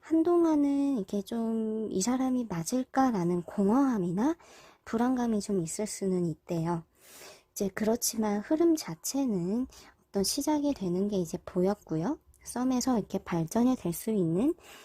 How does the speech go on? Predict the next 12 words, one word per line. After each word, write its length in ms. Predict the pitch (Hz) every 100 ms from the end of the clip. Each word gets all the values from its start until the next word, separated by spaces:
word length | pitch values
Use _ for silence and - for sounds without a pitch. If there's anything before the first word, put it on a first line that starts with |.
| - -
인연이란 640 | 185 190 254 185 185 214
것이지요. 540 | 175 160 - - 170 - - - -
나이트 300 | 185 180 -
오브 300 | 269 262 269
완즈 300 | 240 165 160 196
카드가 420 | 208 190 196 240
나왔네요. 680 | 226 180 180 175 165 180 214 - - - - - - _ -
음, 280 | 202 208 208
어떤 300 | 196 - 277
누군가가 680 | 202 175 233 226 214 220 220
이제 240 | 180 180 180
천천히, 800 | - 285 294 311 277 196 262